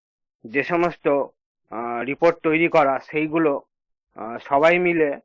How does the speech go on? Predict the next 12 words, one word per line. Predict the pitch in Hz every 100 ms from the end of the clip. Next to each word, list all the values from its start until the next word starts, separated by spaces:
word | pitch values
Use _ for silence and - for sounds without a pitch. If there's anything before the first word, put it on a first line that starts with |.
| _ _ _ _
আহ, | 127 127 123
একটা | 110 131 - 143
Excel | - - 185
ফাইলের | 170 165 165 170 160
মাধ্যমে | 151 151 160 160 -
সেই | - 147 135
রিপোর্টটা | 135 165 - 156
তৈরি | 151 147 151 165
করে | 160 151 139 127 -
তোমাদের | 139 151 160 135
ডিপার্টমেন্ট | 139 156 151 156 156
কিংবা | - 147 147 151 147